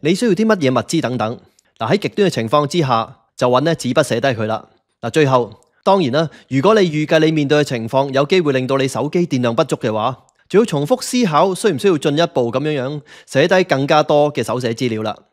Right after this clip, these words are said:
跟住就同大家講下應付有可能發生事故嘅預備。第一，災害發生之後，機場可能會關閉，或者你根本就冇辦法去到機場，所以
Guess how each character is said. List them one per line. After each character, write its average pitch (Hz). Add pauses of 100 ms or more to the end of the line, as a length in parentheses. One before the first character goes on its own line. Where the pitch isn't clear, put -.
(440)
跟 196
住 165
就 135
同 120
大 127
家 165
講 143
下 131 (200)
應 214
付 175
有 165
可 196
能 143
發 147
生 175
事 135
故 120
嘅 127
預 120
備。 107 (320)
第 127
一， 147 (360)
災 160
害 135
發 143
生 160
之 156
後， 117 (160)
機 262
場 110
可 113
能 143
會 113
關 151
閉， 107 (340)
或 135
者 160
你 -
根 233
本 190
就 156
冇 113
辦 113
法 120
去 120
到 120
機 139
場， 95 (300)
所 156
以 151